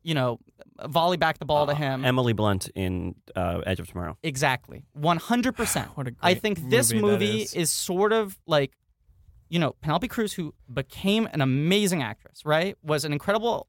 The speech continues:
Speaker 1: actress in her own language, then for about ten years didn't really work in American films because she didn't have the right sort of facility.
Speaker 3: Not ten, five, five-ish years. Yeah.
Speaker 1: And then, uh, has now become an amazing bilingual actress,
Speaker 3: Oh, she
Speaker 1: right?
Speaker 3: had, but,
Speaker 2: Yeah.
Speaker 3: like, so just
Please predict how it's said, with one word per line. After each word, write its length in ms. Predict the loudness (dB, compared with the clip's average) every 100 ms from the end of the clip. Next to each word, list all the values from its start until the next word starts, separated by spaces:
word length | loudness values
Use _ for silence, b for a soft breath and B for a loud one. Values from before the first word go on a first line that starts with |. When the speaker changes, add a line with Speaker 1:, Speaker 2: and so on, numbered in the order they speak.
| _
Speaker 1:
actress 360 | -2 -2 -6 -6
in 100 | -4 -2
her 280 | -2 -4 -8 _
own 240 | 2 4 4
language, 500 | 2 2 -2 -6 -18 _ _ _ _ _
then 120 | -4 -2
for 100 | 0
about 200 | 0 0
ten 260 | -2 0
years 180 | 0 -2
didn't 240 | -2 -2
really 160 | 2 2
work 220 | 0 -2
in 40 | -2
American 380 | 0 0 0 -2
films 360 | -2 -2 -6
because 240 | -8 -6 -6
she 120 | -8 -8
didn't 200 | -6 -2
have 260 | 0 0 -2
the 220 | -6 -4 0
right 280 | 0 -2 -4
sort 180 | -4
of 80 | -6
facility. 680 | -4 -4 0 0 0 -2 -6 -12 -14
Speaker 3:
Not 160 | -14
ten, 120 | -16 -12
five, 520 | -6 -2 -2 -4 -10 -12
five-ish 480 | -6 -6 -6 -10 -14
years. 300 | -20 _ _ _
Yeah. 80 | -20 -20 _ _
Speaker 1:
And 160 | 0 4
then, 320 | 4 2 0
uh, 160 | 2 2
has 220 | 2 4
now 260 | 4 4 2
become 560 | -2 -2 -2 0 -2 -2
an 100 | 0
amazing 440 | 0 0 -2 -4
bilingual 480 | -2 -2 0 2 4
actress, 220 | 2 2
Speaker 3:
Oh, 40 | 2
she 180 | 2 2
Speaker 1:
right? 160 | 2
Speaker 3:
had, 100 | 2
but, 140 | 2 4
Speaker 2:
Yeah. 100 | 4
Speaker 3:
like, 120 | 4
so 180 | 2 2
just 400 | 0 0 -4